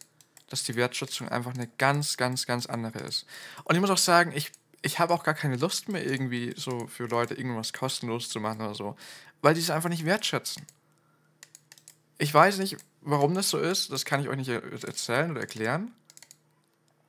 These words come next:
Alter, wow, das hat sich ja richtig gelohnt. Nice. Ähm, aber die, die Wertschätzung ist einfach nicht da.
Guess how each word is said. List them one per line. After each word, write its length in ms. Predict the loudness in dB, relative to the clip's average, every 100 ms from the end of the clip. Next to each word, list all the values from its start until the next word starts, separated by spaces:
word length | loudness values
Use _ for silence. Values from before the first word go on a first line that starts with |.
| _ _ _
Alter, 320 | -8 -4 -2 2
wow, 160 | 4
das 120 | 4
hat 100 | 0
sich 100 | 0
ja 80 | 0
richtig 340 | 0 -2 -4 -4
gelohnt. 320 | -2 -4 -8 -18 -16 -16 -16 -16 -4
Nice. 320 | -2 -2 -4 2
Ähm, 500 | 4 4 2 0 -4 _ _ _ _
aber 440 | 0 4 4 4 0 -10 -20 -20 -18 -12
die, 80 | -8
die 240 | -6 -4
Wertschätzung 440 | -4 0 0 2 0
ist 80 |
einfach 200 | 2 2
nicht 200 | 0 -2
da. 160 | -2